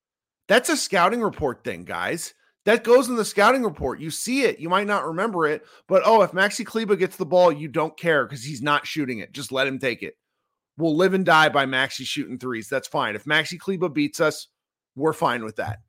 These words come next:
That's a coaching, that's just, that's right there. I can tell you that exists on these, on these short, uh, um, scouting reports. And I just, I don't understand. The only offense, the only offense that was alive from the Mavericks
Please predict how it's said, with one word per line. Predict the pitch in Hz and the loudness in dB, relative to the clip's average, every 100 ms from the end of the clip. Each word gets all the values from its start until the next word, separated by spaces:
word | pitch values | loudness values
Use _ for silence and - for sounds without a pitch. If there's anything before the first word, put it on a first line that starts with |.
| _ - | _ 2
That's | 175 175 | 4 4
a | 196 | 0
coaching, | - 196 190 202 190 185 _ _ - | 2 2 4 0 -2 -4 _ _ -2
that's | 175 | -2
just, | 190 196 | -2 -2
that's | 202 196 | -2 2
right | 175 190 | 2 4
there. | 196 160 92 | 4 2 2
I | 135 | -2
can | 143 143 | -6 0
tell | 185 | 4
you | 185 | 4
that | 170 160 | 4 2
exists | 135 104 170 - - | 0 -4 -4 -4 -6
on | 135 | -6
these, | 135 127 - _ - - | -6 -8 -12 _ -20 -8
on | 151 | -4
these | 143 131 | -4 -4
short, | - 170 165 - | -2 0 0 0
uh, | 139 131 117 | 2 2 2
um, | 139 127 117 | -2 -4 -6
scouting | - 139 135 | 0 2 2
reports. | 123 - 80 - - _ _ _ _ | -2 -8 -10 -12 -20 _ _ _ _
And | 147 160 151 131 - _ _ _ _ - | -2 -2 -2 -6 -12 _ _ _ _ -2
I | 175 | 0
just, | 170 - | 0 0
I | 160 | 2
don't | 175 | 4
understand. | 214 196 - 208 147 | 4 2 2 0 0
The | 151 | -4
only | 196 214 247 240 247 | 0 2 4 2 0
offense, | - 196 185 143 101 - - _ | 4 4 4 -2 -8 -14 -20 _
the | 151 - | -16 -6
only | 202 233 254 - | -2 0 -2 0
offense | 185 185 160 135 - | 2 2 0 -6 -4
that | 156 - | -4 -4
was | 156 | -2
alive | 139 117 131 147 151 - | -2 0 2 2 2 -2
from | 151 | -4
the | 131 | -2
Mavericks | 110 110 90 80 - | -2 -2 -4 -10 -12